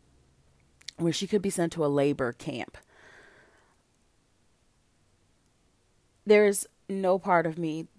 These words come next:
that doesn't think that she's being held as a political pawn, um, as an American citizen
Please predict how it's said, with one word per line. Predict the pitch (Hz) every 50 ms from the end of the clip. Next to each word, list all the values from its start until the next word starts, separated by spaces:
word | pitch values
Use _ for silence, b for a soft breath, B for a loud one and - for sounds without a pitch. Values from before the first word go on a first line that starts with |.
| - -
that | 170 160 160 - _ -
doesn't | 180 165 165 170 - -
think | - 156 139 - -
that | - -
she's | - 170 160 156
being | 165 160 160 165 160
held | 165 147 139 143 143
as | 147 151 147
a | 151
political | - - 170 156 160 156 160 - 165 151
pawn, | - - 165 147 143 143 139 143 147 151 147 b b b b b b b b b b _
um, | - 160 139 - 53 - - -
as | - 165 160 175
an | 165 156
American | 156 165 165 151 151 160 165 - 196 185 175
citizen | - - 165 151 151 147 - - - 156 156 156 -